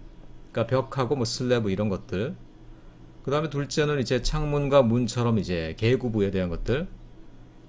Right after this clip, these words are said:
그리고 세 번째가 가구, 뭐 그 정도만 만들도록 할게요.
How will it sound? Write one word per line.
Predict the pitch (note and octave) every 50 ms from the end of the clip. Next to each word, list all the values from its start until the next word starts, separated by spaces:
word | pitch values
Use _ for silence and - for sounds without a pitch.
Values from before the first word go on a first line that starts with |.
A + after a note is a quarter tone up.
| - -
그리고 | C3 - -
세 | - E3+
번째가 | D#3+ E3 D3+ - - D3+ C#3+ D3 C3+
가구, | - G#2+ F#2+ E2+ E2 F2 E2
뭐 | D#2+ G2 -
그 | - A#2+
정도만 | A#2+ F3 F3+ E3 F3 E3+ F3 E3+ E3
만들도록 | C3 F#2+ F#2 G2 F#2+ G2 A2 A#2+ A2+ A2+
할게요. | C3+ D3 - - G2+ E2 E2 G#2 A#2